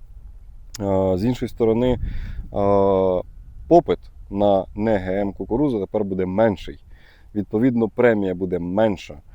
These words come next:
Е, і крім того, е, американці вміють гратися в форварди, ф'ючерси,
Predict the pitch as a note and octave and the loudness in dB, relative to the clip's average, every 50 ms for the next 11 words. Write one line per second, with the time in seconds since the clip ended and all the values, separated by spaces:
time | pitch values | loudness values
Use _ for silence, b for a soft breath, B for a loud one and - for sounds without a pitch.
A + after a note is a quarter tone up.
0 | b b b b b b - - - F#2+ F#2+ F#2+ F#2 F#2 F#2 F#2 F2+ F2+ F2+ - | b b b b b b -12 -10 -6 -2 0 2 2 2 2 2 2 0 -2 -6
1 | - A#2 A#2 A#2 A#2 A#2 A#2+ A#2 A#2 A2+ A2+ A2+ A2 - - A#2 A#2 A#2 G#2+ - | -6 -4 -2 0 2 2 4 4 4 4 4 2 2 0 0 0 0 0 2 2
2 | C3+ C3 A#2 A#2 A#2+ A#2 A#2 A2 G#2+ - - F#2+ F#2+ F#2+ F#2+ G2 - G2 G2+ G#2 | 2 4 4 6 6 6 6 4 2 -2 -10 -8 -4 -2 -2 -2 -2 -2 0 0
3 | G#2+ G#2+ - A#2+ A#2+ A2+ - - A2 F#2+ F#2 F#2+ A2 B2 C3 A#2 G#2 F#2+ F2+ E2 | 0 2 4 4 2 2 0 -4 -6 -4 -2 0 2 2 4 2 2 0 -2 -2
4 | F2 F#2+ G2+ G2+ - F#2 F2 - - F2+ - - A2+ A2+ A2+ G#2 G2+ F#2+ F2+ F2+ | 0 2 2 2 2 0 -4 -8 -8 -10 -2 2 2 2 4 2 2 0 -2 -2
5 | F#2 - - G#2 G#2+ - - E3 - - - G2+ G2 | -6 -6 -6 -6 -6 -4 -4 -6 -6 -6 -6 -6 -6